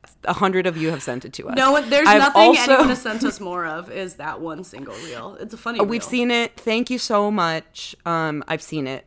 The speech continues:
Speaker 1: I've seen it. I actually did share it on our story. But if you're new, you don't know that, and that's not your fault.
Speaker 2: That's
Speaker 1: I'm just
Speaker 2: true. That's true.
Speaker 1: venting for a sec. This is what happens in the D Ms. Um, please just send us, if your foot's, like, really original.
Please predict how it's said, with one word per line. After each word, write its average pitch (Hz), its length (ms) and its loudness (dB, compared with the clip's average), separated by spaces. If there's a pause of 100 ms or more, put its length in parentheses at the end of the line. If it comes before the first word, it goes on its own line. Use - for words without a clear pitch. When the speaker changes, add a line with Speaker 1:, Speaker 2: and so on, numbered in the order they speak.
Speaker 1:
I've 160 80 -6
seen 226 180 -2
it. 208 100 0
I 190 80 4
actually 208 260 0
did 180 220 -2
share 160 240 -2
it 156 60 -2
on 147 140 -2
our 139 80 -6
story. 240 240 -2
But 202 180 -4
if 214 100 -6
you're 233 140 -4
new, 294 320 -2
you 262 140 -4
don't 247 160 -4
know 247 180 -4
that, 214 160 0
and 180 100 -6
that's 185 140 -10
not 185 100 -6
your 170 120 -8
fault. 185 340 -2
Speaker 2:
That's 160 140 -6
Speaker 1:
I'm 165 40 -10
just 156 160 -10
Speaker 2:
true. 170 440 -8
That's 160 240 -14
true. - 180 -20
Speaker 1:
venting 196 340 -2
for 196 160 -4
a 196 80 -4
sec. 185 540 -2
This 170 240 -10
is 185 100 -10
what 175 120 -8
happens 160 420 -4
in 151 80 -6
the 147 80 -6
D 139 200 -8
Ms. 98 440 -12 (100)
Um, 139 380 -8 (300)
please 233 340 -8
just - 380 -12 (120)
send 190 300 -6
us, - 420 -10 (1040)
if 220 160 -6
your 254 100 -4
foot's, 285 260 -8
like, 294 120 -8
really 190 360 2
original. 151 640 0